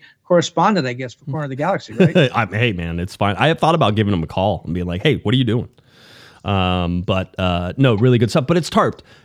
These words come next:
Speaker 2: Again, with the rain expected here, and it's been raining if you're in South, sort of South County, where South, uh, or, or, or at least I'm in Orange County, like, in the middle, not North or South, but in the middle.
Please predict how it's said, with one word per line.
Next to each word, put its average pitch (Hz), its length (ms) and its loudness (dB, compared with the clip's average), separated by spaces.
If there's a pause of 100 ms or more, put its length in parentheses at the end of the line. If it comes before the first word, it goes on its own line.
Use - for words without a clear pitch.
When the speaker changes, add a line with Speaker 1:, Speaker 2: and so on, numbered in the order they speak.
(280)
Speaker 2:
Again, 147 300 2
with 113 120 2
the 131 60 4
rain 123 220 4
expected 135 680 0
here, 113 320 2
and 113 300 0
it's 120 140 -4
been 123 180 2
raining 123 340 4
if 113 120 0
you're 110 140 4
in 104 120 2
South, 139 540 -2
sort 123 160 0
of 92 60 -6
South - 320 -2
County, 98 380 0
where 95 440 0
South, 135 320 -2
uh, 98 300 -2
or, 110 240 -4
or, 107 220 2
or 95 200 -2
at 87 60 -6
least 101 240 -4
I'm 95 420 -2
in 92 140 -2
Orange 85 260 -6
County, 78 400 -6 (240)
like, 90 160 -4
in 80 80 -10
the 80 60 -8
middle, 76 300 -10
not 78 260 -10
North 73 280 -10
or - 60 -14
South, 71 360 -14
but 85 120 -6
in 85 60 -4
the 82 80 -4
middle. 80 260 -6